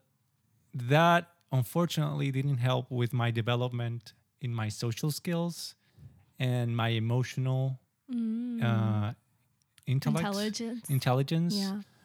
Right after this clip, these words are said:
Speaker 1: where, like, I didn't get the experience, the bounce back between, like, getting to understand,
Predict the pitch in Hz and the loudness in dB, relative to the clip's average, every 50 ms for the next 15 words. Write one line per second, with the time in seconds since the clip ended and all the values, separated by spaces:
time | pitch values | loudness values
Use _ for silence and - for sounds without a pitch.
0 | _ - _ _ 147 135 131 131 127 123 120 127 127 131 131 120 113 - - - | _ -20 _ _ -2 0 2 4 4 4 2 0 0 -2 -2 -2 0 0 0 2
1 | 127 156 165 170 160 143 151 147 139 135 135 127 - - - 165 160 147 131 113 | 2 4 4 4 4 4 2 2 2 4 2 2 2 2 2 2 4 4 4 2
2 | 110 113 104 135 135 135 139 139 123 - 123 113 113 110 - - - 131 123 - | 0 0 0 2 2 2 2 2 2 2 0 2 0 0 -4 -6 -8 -8 -8 -4
3 | - 123 123 127 127 117 113 - - _ _ - 147 123 127 135 139 139 139 135 | -4 -4 -2 0 0 0 0 -2 -6 _ _ -10 -2 2 4 4 4 6 4 2
4 | 131 - - 135 127 120 117 113 - - - 131 120 113 110 | 2 0 0 0 2 2 2 0 0 -2 -2 -2 0 0 0